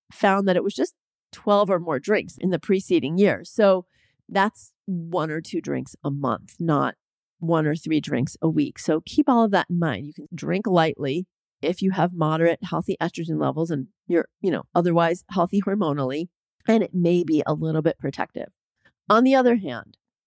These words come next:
at least one study has found that moderate and heavy consumption of alcohol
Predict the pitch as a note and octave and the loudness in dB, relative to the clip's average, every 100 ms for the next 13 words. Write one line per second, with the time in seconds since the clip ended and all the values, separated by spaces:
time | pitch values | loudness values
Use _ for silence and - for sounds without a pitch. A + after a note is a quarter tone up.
0 | _ - F#3+ A#3 C#4 - F3+ F#3 G3+ - | _ -4 -2 0 0 2 2 0 0 -2
1 | D3+ G#2+ D#3+ _ _ _ A3 - F3 F3 | -2 -4 -10 _ _ _ -4 0 0 2
2 | F3 - F3 F3 F3 F3+ F#3 - D3+ - | -2 -4 -2 0 2 4 2 0 -4 -8
3 | - G3+ F#3 F3+ E3+ - - F3+ F#3 F#3 | -4 -2 -2 -4 -6 -8 -6 -4 -2 -4
4 | D3 - D#3 D#3+ D#3+ - F2 G3 | -4 0 2 2 -4 -6 -6 -6